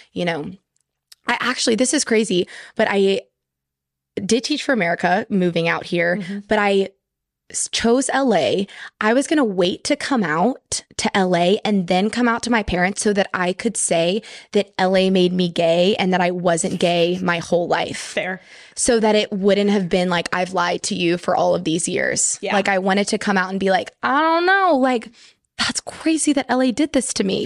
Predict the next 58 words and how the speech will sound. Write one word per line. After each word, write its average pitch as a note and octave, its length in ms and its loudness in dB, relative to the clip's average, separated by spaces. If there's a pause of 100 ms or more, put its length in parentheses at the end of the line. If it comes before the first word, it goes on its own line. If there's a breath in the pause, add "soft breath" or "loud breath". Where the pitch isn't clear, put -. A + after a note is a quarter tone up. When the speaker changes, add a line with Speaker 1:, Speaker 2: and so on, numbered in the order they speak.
(180)
Speaker 1:
you C4 100 4
know? C4 540 2 (240)
Speaker 2:
<laughs> - 240 -4
I C4+ 80 0
mean, D4 220 0
it - 160 -2 (100)
has E4+ 240 0
a D4+ 60 -2
Speaker 1:
Yeah. B3 120 0
Speaker 2:
tendency, F4 240 -2
<laughs> - 180 -2
it F4 240 0
has G4 120 0
a G4 60 -2
tendency D4+ 440 0
Speaker 1:
It F4+ 40 4
Speaker 2:
to - 60 6
do F#4+ 40 4
Speaker 1:
does. A3 320 0
Speaker 2:
that. - 100 -6
Speaker 1:
It D#4 200 2
does. E4+ 320 2
But C#4+ 120 0
I C#4 100 4
was D4 140 2
like, C4+ 140 2
"That's B3+ 200 -2
what D4+ 80 0
I'm C#4 100 2
gonna C#4+ 120 2
use. C#4+ 320 2
I'm G3+ 140 2
gonna A3+ 180 4
tell A#3 200 0
him A#3 100 2
that A3 140 2
L G3+ 160 0
A G3+ 100 4
made G3 200 2
me F#3+ 140 0
gay F#3 480 0
and G3+ 140 0
that F3+ 80 2
I F#3 120 2
had, F3+ 340 -2
I F#3 240 -2
haven't F3+ 320 -2
been F3+ 160 -2
lying F3+ 420 -4
to - 140 -8
you - 140 -4
for - 180 -6
all - 140 -2
of - 100 -10
these - 220 -4
years." - 440 -6 (400 loud breath)
Speaker 2:
'Cause C4 160 0
that C#4 200 0